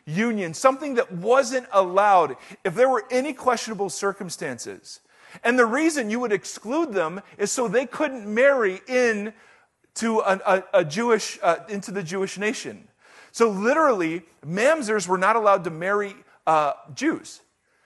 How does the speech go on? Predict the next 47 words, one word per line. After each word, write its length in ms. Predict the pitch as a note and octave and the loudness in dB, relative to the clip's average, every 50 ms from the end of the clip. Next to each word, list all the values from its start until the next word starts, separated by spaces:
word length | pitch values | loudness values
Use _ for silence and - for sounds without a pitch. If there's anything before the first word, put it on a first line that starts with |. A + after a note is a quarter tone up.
| _ _ _ _ _ _ _ _ - | _ _ _ _ _ _ _ _ -2
They 100 | F3 F#3 | 0 0
had 140 | G3 G#3+ G3+ | 2 0 0
to 60 | G3 | -2
be 180 | E3 F#3 G3+ | -4 -4 -4
married 320 | F#3 G3 G3 F#3+ F#3+ F3+ - | -2 0 2 2 2 0 -2
somewhere 260 | - G3+ F#3+ F#3+ G3 | -6 -6 -2 0 2
else 180 | G3+ F#3 F3 - | 2 2 0 -2
because 220 | - F#3 F3+ D#3 | -6 -10 -6 -2
they 140 | C3 F#3 G3+ | 0 0 0
would 120 | G#3+ G#3 | 0 -2
be 100 | F3 F#3 | -6 -10
polluting 500 | - - G3 F#3 F3+ G3 G3+ F#3 F#3+ F#3 | -10 -8 -8 -6 -4 -4 -4 -4 -6 -6
the 60 | E3+ | -6
bloodline 380 | D#3 D3 F#3+ G#3+ G#3 F3 C#3+ - | -2 0 0 2 2 0 -4 -6
'cause 140 | - D3+ C#3 | -8 -10 -10
we 100 | D#3+ F3 | -8 -8
weren't 460 | D3+ C3+ D3+ G3 G#3 G#3+ G#3+ G#3+ - | -8 -6 -2 -2 0 0 -2 -4 -8
quite 340 | - - G3+ G3 F#3 E3+ D#3+ | -10 -6 -4 -4 -4 -4 -8
sure 300 | - - G#3 F3+ D#3 D3 | -8 -4 -2 -2 -2 -4
who 220 | C#3+ G3 F#3+ F3+ | -6 -10 -12 -10
the 100 | D3+ D#3 | -10 -8
dad 320 | C#3 D#3 D#3 D3 D3 C#3 A#2+ | -6 -2 -2 -2 -2 -2 -6
was. 160 | A2+ G2 - | -10 -10 -10
Are 100 | C#3 C#3 | -8 -8
you 140 | C#3 C3+ C#3 | -8 -6 -8
with 160 | D#3+ D#3+ E3+ | -8 -10 -10
me 100 | E3 E3 | -10 -8
on 160 | D3+ C#3+ C#3+ | -8 -8 -6
mamzer? 440 | C#3+ C#3 C#3 C3+ B2+ G#2+ G2+ G2 F#2+ _ _ _ _ _ _ _ _ _ _ _ _ _ _ _ _ | -6 -6 -6 -6 -8 -12 -14 -16 -16 _ _ _ _ _ _ _ _ _ _ _ _ _ _ _ _
Okay? 280 | - C#3+ D#3+ F#3 A3 G#3+ - _ _ _ - | -2 0 0 0 -2 -6 -14 _ _ _ -6
And 140 | F3+ G#3+ | -2 0
there 80 | C#4 D4 | 2 2
were 160 | C4 A#3 G3 | 2 2 0
categories 840 | - - - - A3 A3 A#3 A#3+ A#3 G3 F3 E3+ D#3 C#3+ C#3 B2 C3 | 0 -4 -6 -4 0 2 2 4 2 2 2 0 0 0 0 -2 -6
of 80 | C3+ | -8
mamzer, 380 | C3 B2+ B2+ B2 A#2 A2+ A#2+ A#2+ | -6 -6 -6 -6 -6 -4 -4 -2
actually, 320 | C3+ C#3+ - - D3+ C#3 | -2 -2 -4 -8 -10 -10
when 160 | C3 C3 B2+ | -8 -8 -8
you 60 | B2 B2 | -8 -6
get 200 | B2+ C3+ A#2 - | -6 -6 -6 -6
there. 140 | A#2 G#2+ | -8 -4
Now, 160 | A#2+ E3 E3 D3 | 0 0 0 2
go 160 | C#3+ E3 F#3 | 2 0 -2
to 80 | E3+ | -2
Matthew 340 | D3 D3+ E3 D#3+ E3 - C#3+ | 0 -2 -2 -2 -4 -6 -10
chapter 320 | - - D#3 C3+ - C#3 C#3 | -6 -4 -4 -4 -4 -4 -2
one. 320 | D#3 F3+ F3 C#3+ A2+ G2 | 0 2 2 2 0 -4